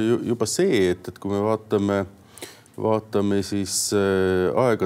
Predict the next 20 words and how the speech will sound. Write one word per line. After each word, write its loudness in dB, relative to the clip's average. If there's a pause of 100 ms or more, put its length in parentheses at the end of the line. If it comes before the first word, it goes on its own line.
(140)
tagasi, 2
viimaste 0
Riigikogu 0
valimiste 0
aega, 0
siis, -6 (100)
äh, 0
siis -10
tegelikult, -8
noh, -10
paljud, 0 (880)
paljud, 4
äh, 6 (340)
i-, 2 (180)
ilmselt -2
tänased 2
mured 4
said 0
alguse 2
juba, 4